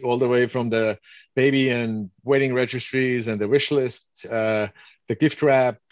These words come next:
Uh, for a while, I owned gift certificates, which is, like, a pretty big business. I think we did the math at some point. I think we were, like, the fourth or fifth largest store at Amazon at that point. So we had, like, you know, a couple of hundred million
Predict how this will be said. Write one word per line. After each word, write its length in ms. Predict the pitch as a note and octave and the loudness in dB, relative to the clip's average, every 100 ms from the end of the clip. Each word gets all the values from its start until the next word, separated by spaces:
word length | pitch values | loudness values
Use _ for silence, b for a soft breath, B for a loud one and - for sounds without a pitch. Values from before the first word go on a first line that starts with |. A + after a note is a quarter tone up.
| _ A#2+ | _ -8
Uh, 100 | A2 | -4
for 160 | B2+ | -2
a 40 | A#2+ | 2
while, 180 | B2+ C3 | 2 2
I 120 | A#2+ | 2
owned 200 | A#2+ G#2+ | -2 -2
gift 200 | C#3+ - | -4 -4
certificates, 680 | C#3 D3 C#3+ D3+ A#2+ - - | -2 -2 0 0 0 -4 -16
which 140 | A2 | -10
is, 100 | B2+ | -4
like, 200 | A#2+ G#2+ A2 | -2 -2 -2
a 140 | G2+ - | -2 -2
pretty 160 | C#3+ | 0
big 180 | G2+ G2+ | 0 0
business. 480 | B2 A#2+ A#2 - - B B B | -2 0 -4 -6 -16 B B B
I 100 | A#2+ | -2
think 180 | C3+ G3+ | 0 0
we 60 | F3+ | 0
did 200 | F3+ C#3 | 2 2
the 60 | |
math 280 | B2 C3 B2 | 0 0 -2
at 80 | G#2+ | -6
some 140 | A#2 | -4
point. 180 | B2 A#2+ | -2 0
I 80 | A2 | 0
think 160 | C#3+ | -2
we 80 | C3+ | -2
were, 140 | C3 C3 | 0 2
like, 200 | B2 - | 0 -2
the 80 | |
fourth 440 | A2 - - D3 C3+ | -8 -6 2 4 4
or 20 | |
fifth 300 | - D#3 - | 2 -4 0
largest 380 | B2+ B2+ C3+ - | 0 2 -2 -4
store 280 | C3+ B2+ B2+ | -2 0 0
at 100 | A#2+ | -2
Amazon 380 | C3 B2 C3 | -6 -6 -4
at 120 | B2+ B2 | -4 -4
that 180 | A#2 | -4
point. 260 | C3 C3 C3+ _ _ B _ | -2 -4 -4 _ _ B _
So 100 | A#2 | 0
we 100 | A2+ | 2
had, 120 | A#2+ | 2
like, 200 | A2+ G#2 | 2 0
you 80 | B2+ | 0
know, 80 | A#2+ | -2
a 60 | |
couple 260 | - A#2+ B2 | -2 -2 0
of 60 | A#2 | 0
hundred 200 | A#2 A#2+ | 0 0
million 440 | B2+ B2+ A2+ | 0 0 -4